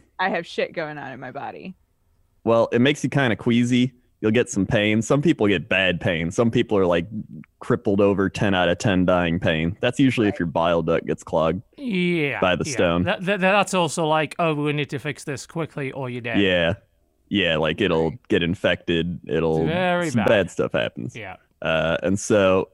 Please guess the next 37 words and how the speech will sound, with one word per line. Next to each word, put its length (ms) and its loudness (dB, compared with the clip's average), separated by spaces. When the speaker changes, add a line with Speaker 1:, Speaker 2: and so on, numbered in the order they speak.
Speaker 2:
mine 200 2
was 100 0
just 180 -2
kinda 280 2
in 100 2
there 180 2
and 80 0
it, 120 0
like, 200 2
kinda 260 0
blocking 440 -2
stuff. 340 0
And 120 2
then 280 2
it 100 -2
kinda 240 0
affected 380 0
my 120 2
pancreas 600 0
a 60 2
bit. 340 2
And 140 0
so 220 2
that's 240 2
not 200 0
fun 340 0
'cause 200 -2
then 360 0
the 180 -4
pancreas 480 -2
tries 260 2
to 80 -8
send 260 0
enzymes. 680 2
It's 160 -4
like, 160 0
"Bloop," 200 2